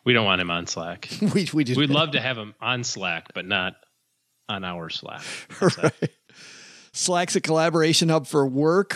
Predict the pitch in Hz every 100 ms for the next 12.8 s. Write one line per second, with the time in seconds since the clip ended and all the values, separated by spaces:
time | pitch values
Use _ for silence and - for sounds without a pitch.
0 | - 156 143 - 175 165 180 156 160 170
1 | - 139 123 120 175 170 135 135 160 151
2 | - 147 147 143 - 151 127 151 139 -
3 | 147 131 139 113 127 123 139 139 165 -
4 | - _ _ _ _ - 160 151 151 156
5 | 135 - 151 143 156 170 190 175 165 160
6 | - 214 180 107 185 180 185 160 160 214
7 | 285 - - - 208 170 170 160 160 151
8 | 143 - - 151 151 139 - - 147 123
9 | 131 - 160 151 143 - 131 113 - -
10 | - - - 143 143 135 135 123 117 -
11 | 131 117 143 135 131 123 - - 135 123
12 | - 131 107 - 139 113 101